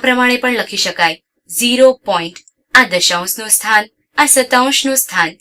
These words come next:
અને સહસ્ત્રાંશના સ્થાને છ, ઝીરો પોઇન્ટ ઝીરો ઝીરો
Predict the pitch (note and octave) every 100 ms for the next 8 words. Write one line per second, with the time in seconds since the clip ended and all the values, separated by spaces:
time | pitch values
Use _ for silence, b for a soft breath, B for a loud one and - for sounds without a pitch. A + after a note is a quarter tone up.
0 | _ _ _ _ - D4 C#4 G3+ F#3+ B3
1 | C4+ B3+ B3 B3 B3 B3 - - E3+ A3+
2 | - _ _ _ - C#4+ - - _ _
3 | - - A#3 C4 C#4+ C#4+ C4+ C#4 C#4 _
4 | - F3+ A3+ C4 C4 G3 F3